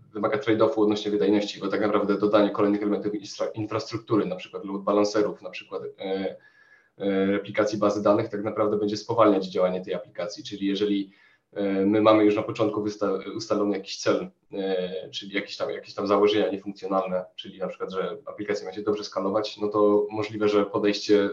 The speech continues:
skalowalność first będzie dobrym podejściem, no ale na tym ucierpi nasza wydajność w początkowych etapach rozwoju aplikacji, więc tutaj, mm, no tak jak mówiliśmy, ta przedwczesna optymalizacja, no i warto się zastanowić rzeczywiście, na czym nam tak naprawdę zależy, e, na samym początku tworzenia systemu.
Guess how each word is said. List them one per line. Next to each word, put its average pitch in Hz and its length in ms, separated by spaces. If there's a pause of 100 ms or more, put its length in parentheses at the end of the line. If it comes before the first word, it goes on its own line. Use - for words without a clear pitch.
skalowalność 101 720
first 104 420
będzie 98 420
dobrym 104 340
podejściem, 92 560 (400)
no 107 60
ale 110 280
na 107 120
tym 107 160
ucierpi 107 280
nasza 101 180
wydajność 98 480
w - 60
początkowych 101 480
etapach 92 280
rozwoju 95 300
aplikacji, - 500
więc 95 260
tutaj, 95 460
mm, 156 460 (140)
no 202 120
tak - 120
jak 92 80
mówiliśmy, 98 400
ta 95 140
przedwczesna - 480
optymalizacja, 104 600
no 104 80
i 104 80
warto 101 240
się 101 60
zastanowić 101 420
rzeczywiście, 98 580 (320)
na 107 140
czym 104 180
nam 95 160
tak 92 140
naprawdę 98 340
zależy, 92 580
e, 95 440
na 98 100
samym 92 280
początku 85 460
tworzenia - 440
systemu. - 420